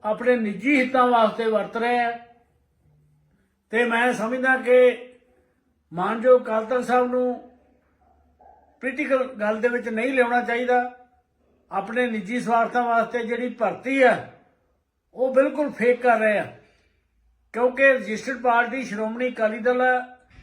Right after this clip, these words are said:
ਜਿਹਦਾ ਵਰਕਿੰਗ ਕਮੇਟੀ ਕੋਲੇ ਅਧਿਕਾਰ ਆ ਭਰਤੀ ਕਰਾਉਣ ਦਾ। ਭਰਤੀ ਸਾਡੇ ਜ਼ਿਲ੍ਹੇ ਦੀ ਕੰਪਲੀਟ ਹੋ ਚੁੱਕੀ ਆ। ਮੈਂ ਅਪੀਲ ਕਰਨੀ ਚਾਹੁੰਦਾ ਸਾਰੇ ਸਾਡੇ ਵਰਕਰਾਂ ਨੂੰ, ਸ਼੍ਰੋਮਣੀ ਅਕਾਲੀ ਦਲ ਦਿਆਂ ਨੂੰ,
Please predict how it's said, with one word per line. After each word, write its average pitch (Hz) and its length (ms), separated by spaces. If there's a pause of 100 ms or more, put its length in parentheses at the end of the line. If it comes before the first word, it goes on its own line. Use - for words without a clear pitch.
(220)
ਜਿਹਦਾ 247 320 (240)
ਵਰਕਿੰਗ 208 340
ਕਮੇਟੀ 247 320
ਕੋਲੇ 247 180
ਅਧਿਕਾਰ 214 400
ਆ 254 80
ਭਰਤੀ 226 320
ਕਰਾਉਣ 226 320
ਦਾ। 240 180
ਭਰਤੀ 233 420
ਸਾਡੇ 226 280
ਜ਼ਿਲ੍ਹੇ 233 240
ਦੀ 240 180 (760)
ਕੰਪਲੀਟ 240 400
ਹੋ 254 160
ਚੁੱਕੀ 247 380
ਆ। 196 120 (720)
ਮੈਂ 233 360 (260)
ਅਪੀਲ 285 340
ਕਰਨੀ 254 300
ਚਾਹੁੰਦਾ 240 420
ਸਾਰੇ 214 360
ਸਾਡੇ 214 260
ਵਰਕਰਾਂ 214 480
ਨੂੰ, 247 160
ਸ਼੍ਰੋਮਣੀ 208 400
ਅਕਾਲੀ 220 260
ਦਲ 233 220
ਦਿਆਂ 240 140
ਨੂੰ, 247 300